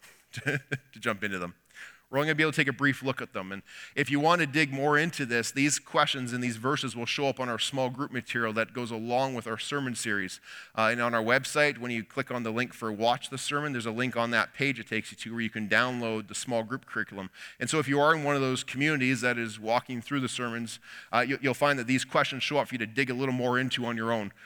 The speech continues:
uh, either on your own time or as a group in, uh, in the days ahead here.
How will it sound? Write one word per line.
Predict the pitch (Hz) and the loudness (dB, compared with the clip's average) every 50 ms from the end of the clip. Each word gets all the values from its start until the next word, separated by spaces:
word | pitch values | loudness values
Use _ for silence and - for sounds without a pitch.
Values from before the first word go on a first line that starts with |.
| - - - | -20 -14 -4
uh, | - 101 98 85 | 0 0 2 2
either | 127 123 123 117 | 2 2 2 2
on | 113 | 4
your | 117 135 | 4 2
own | 143 131 | 2 2
time | - 135 127 135 131 | 4 4 4 4 4
or | 113 117 | 2 2
as | 113 110 101 | 0 0 0
a | 110 | -4
group | 90 120 123 120 - - - - - - _ _ - | -6 -4 -6 -6 -6 -12 -20 -20 -20 -20 _ _ -4
in, | 117 113 110 | -2 0 4
uh, | 110 104 104 101 - | 4 6 4 4 4
in | 113 110 | 2 0
the | 110 110 | 0 2
days | 117 120 120 101 | 4 2 2 2
ahead | 107 104 123 123 120 | 0 2 2 2 2
here. | 107 113 98 - | 2 0 0 -2